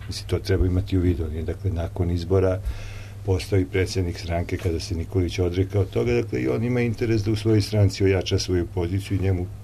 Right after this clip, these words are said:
tom personalnom smislu, naravno, ide u prilog ta priča. Međutim, S P S-u, urs-u ni na koji način to ne ide u prilog, jer su tamo ključni ljudi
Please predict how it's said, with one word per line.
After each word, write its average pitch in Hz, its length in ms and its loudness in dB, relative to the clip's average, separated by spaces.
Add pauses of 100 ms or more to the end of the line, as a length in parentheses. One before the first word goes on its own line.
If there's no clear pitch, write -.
tom 87 200 -2
personalnom - 580 0
smislu, 92 400 -4
naravno, 90 500 -2 (640)
ide 107 220 6
u 104 100 6
prilog 107 440 6 (320)
ta 87 100 0
priča. - 300 -4
Međutim, 107 480 0
S 104 180 4
P - 200 -2
S-u, 104 380 2 (240)
urs-u 90 340 2
ni 98 140 8
na 98 100 6
koji 92 220 2
način 87 320 -2
to 92 160 0
ne 82 120 -2
ide 80 140 0
u 80 60 10
prilog, 92 340 6
jer 95 120 4
su 101 240 4 (520)
tamo 104 260 6
ključni 107 400 4
ljudi 98 500 4